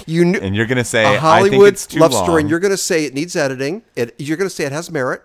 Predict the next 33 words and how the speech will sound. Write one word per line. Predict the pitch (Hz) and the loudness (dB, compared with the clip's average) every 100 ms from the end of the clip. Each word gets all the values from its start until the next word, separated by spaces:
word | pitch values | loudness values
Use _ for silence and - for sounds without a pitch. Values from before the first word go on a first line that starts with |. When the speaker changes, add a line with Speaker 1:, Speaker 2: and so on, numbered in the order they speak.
| _ - | _ -8
Speaker 2:
Yeah. | 87 | -6
Speaker 1:
It | 120 | -4
has | 123 | -6
a | 123 | -4
right | 143 | -4
to | 180 | -6
be | 202 | -12
seen. | - 170 151 180 - _ | -6 -4 -4 -6 -12 _
It | - - | -12 -10
should | 131 | -10
be | 120 | -10
forty-five | - 156 165 180 160 147 | -8 -6 -6 -4 -4 -4
minutes | 147 139 - | -4 -6 -8
long, | 135 120 123 131 _ _ | -6 -6 -8 -12 _ _
and | - 123 123 120 | -10 -6 -6 -8
it | 135 139 _ _ | -12 -14 _ _
served | - - 165 160 | -16 -10 -10 -10
its | - | -12
purpose. | - 104 82 76 73 | -10 -10 -10 -12 -10
Speaker 2:
I | 76 - | -12 -4
Speaker 1:
That's | 165 160 | -2 0
what | 117 | -2
you're | 123 | -2
gonna | 127 131 | -2 -4
Speaker 2:
totally | 131 | -4
Speaker 1:
say. | 92 80 90 | -8 -10 -12
Speaker 2:
disagree | 98 - 104 92 | -12 -12 -12 -12
with | 69 71 | -14 -18
you. | - 62 _ _ _ _ _ _ _ _ | -20 -20 _ _ _ _ _ _ _ _
Totally | - 113 98 90 | -8 -6 -4 -8
disagree | 76 - - - | -12 -20 -20 -20
with | - | -20
you. | - | -20